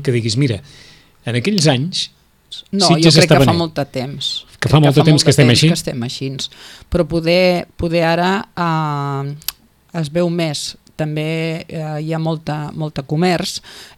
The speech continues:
Speaker 2: Eh, després, eh, els pisos, doncs, i sobretot el que és la part aquesta del centre, doncs, quan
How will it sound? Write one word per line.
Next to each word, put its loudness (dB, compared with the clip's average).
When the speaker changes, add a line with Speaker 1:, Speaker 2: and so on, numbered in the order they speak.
Speaker 2:
Eh, -4
després, -2
eh, -8
els -8
pisos, -4
doncs, -6
i -6
sobretot -8
el -8
que -8
és -8
la -8
part -12
aquesta -10
del -8
centre, -6
doncs, -8
quan -10